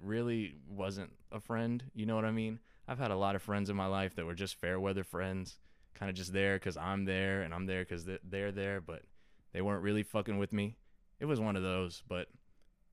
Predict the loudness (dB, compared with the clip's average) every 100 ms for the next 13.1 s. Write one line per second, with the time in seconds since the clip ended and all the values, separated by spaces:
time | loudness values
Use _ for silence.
0 | -6 0 2 2 2 0 0 -4 2 4
1 | 4 4 4 2 -2 -4 2 4 2 2
2 | 2 2 -4 -16 -20 _ -20 -20 _ -10
3 | -4 -2 -2 -4 0 2 4 6 6 4
4 | 0 -6 -4 0 2 2 2 0 -2 -4
5 | 0 2 4 4 4 2 0 -6 -6 -6
6 | 0 4 6 6 4 2 2 2 2 -2
7 | 2 2 2 0 -2 -10 -20 -20 -20 -20
8 | -20 -20 -10 -4 0 0 0 0 -2 -4
9 | -8 -18 -20 -20 -20 -16 -10 -2 0 2
10 | 2 2 0 0 0 0 2 4 6 4
11 | 0 -4 -6 -12 -10 -2 2 2 2 2
12 | 0 -2 -6 -20 -20 -18 -12 -6 -4 -4